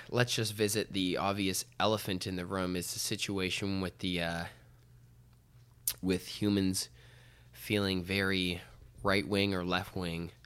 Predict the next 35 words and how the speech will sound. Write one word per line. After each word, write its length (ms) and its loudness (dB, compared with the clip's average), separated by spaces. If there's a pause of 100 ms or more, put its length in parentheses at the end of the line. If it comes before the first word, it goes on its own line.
(380)
about, 540 -2 (640)
uh, 420 -4 (280)
certain 680 -4 (920)
restrictions 680 -2
and 180 -2
mandates 480 0
and 100 -4
stuff. 460 -6 (640)
And, 380 2
uh, 300 0 (220)
I 120 2
just 180 0
gotta 180 -2
say, 260 2
like, 300 -2 (540)
that 200 2
left-wing, 380 2
right-wing 380 0
thing 260 -2
is, 260 -2
a-, 160 -2
as 140 0
much 220 0
as 100 -4
I 120 2
use 260 2
the 100 -2
language 380 0
myself, 580 0
it's 240 -4
only 300 2
gonna 200 0
poison 460 -2
us 160 -6
further. 520 -2